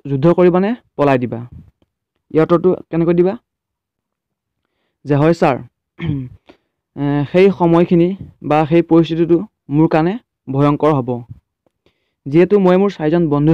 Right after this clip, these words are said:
হেৰুৱাই পেলাইছোঁ, মই অকলেহে আছোঁ। যিহেতু, এ, যিহেতু আমি কামাণ্ডোত যোগ দিয়াৰ লগে লগেই প্ৰতিশ্ৰুতি লৈছিলোঁ যে আমি ত্যাগ, সততা, নিষ্ঠাৰ, সাহসেৰে নিজৰ কৰ্তব্য পালন কৰিম বুলি, গতিকে তেনে ক্ষেত্ৰত মই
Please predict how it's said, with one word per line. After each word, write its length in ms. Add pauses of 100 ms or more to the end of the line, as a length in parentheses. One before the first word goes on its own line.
হেৰুৱাই 260
পেলাইছোঁ, 320 (560)
মই 140
অকলেহে 400
আছোঁ। 180 (920)
যিহেতু, 280 (1000)
এ, 60 (240)
যিহেতু 260
আমি 80 (100)
কামাণ্ডোত 440
যোগ 180
দিয়াৰ 200
লগে 200
লগেই 200 (580)
প্ৰতিশ্ৰুতি 440
লৈছিলোঁ 360 (240)
যে 80 (100)
আমি 100 (180)
ত্যাগ, 200 (960)
সততা, 300 (100)
নিষ্ঠাৰ, 340 (420)
সাহসেৰে 440
নিজৰ 220
কৰ্তব্য 300 (260)
পালন 240
কৰিম 220
বুলি, 140 (640)
গতিকে 220
তেনে 160
ক্ষেত্ৰত 240 (140)
মই 140